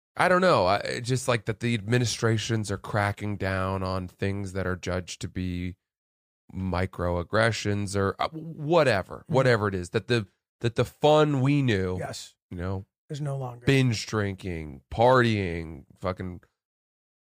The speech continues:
Speaker 1: dancing, and, uh, whatever it is, is just, there's no place for that anymore. And, uh, and that was sort of my thought. I went to this frat party. It was a day party on a Saturday, um,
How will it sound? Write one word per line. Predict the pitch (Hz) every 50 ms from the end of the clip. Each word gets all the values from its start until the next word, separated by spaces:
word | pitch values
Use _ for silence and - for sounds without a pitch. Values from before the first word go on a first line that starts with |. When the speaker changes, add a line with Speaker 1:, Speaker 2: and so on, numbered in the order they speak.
| _
Speaker 1:
dancing, | - 120 113 120 127 127 123 - - 95 85 71 -
and, | - 131 139 131 -
uh, | 98 -
whatever | - 127 117 131 143 139 135 135 123 120 120
it | 117 110
is, | 113 113 110 104 95 -
is | - 113 104 92
just, | - - 104 101 - -
there's | - 113 101 98
no | 104 101
place | - - 101 98 98 -
for | - 92
that | 90 87 87 78
anymore. | 92 98 95 92 90 90 90 87 - -
And, | - 98 92 90 87 87 87 85
uh, | 82 85 82 80 82 85 101 - _ _ _ _ _ _ _ -
and | 110 113 107
that | 107 104 98
was | 101 104 -
sort | - 98 87
of | 90 95
my | 92 98
thought. | - - 175 156 113 92 - - _ _ _ _ _ _ _ _ _ _ _ _ _ _ _
I | 117 120 127 135
went | 127 123 123 117 107
to | - 113
this | 85 101 104 - -
frat | - - 90 87 87 85 -
party. | - 87 82 82 80 76 76 -
It | - -
was | 98 95 92
a | 90
day | 85 - 95 95 95 101 101
party | - - 98 98 98 98 95
on | 95 92 90
a | 90
Saturday, | 90 - - 87 90 90 85 - 71 73 76 76 - - _ _ _ _ _ _ _ _ _ _ _ _ _ _ _
um, | 92 92 90 90 87 87 87 85 85 85 -